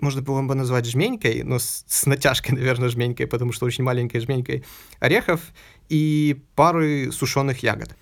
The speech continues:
Ну, то есть состав примерно сме-, следующий. То есть там две половинки грецких, э,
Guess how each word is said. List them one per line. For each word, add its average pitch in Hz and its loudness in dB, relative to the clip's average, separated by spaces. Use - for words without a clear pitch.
Ну, 196 2
то 185 4
есть - -4
состав 185 2
примерно 147 0
сме-, 131 -2
следующий. 120 -2
То - -4
есть 127 -2
там 123 0
две 131 2
половинки 123 -2
грецких, 196 -2
э, 127 0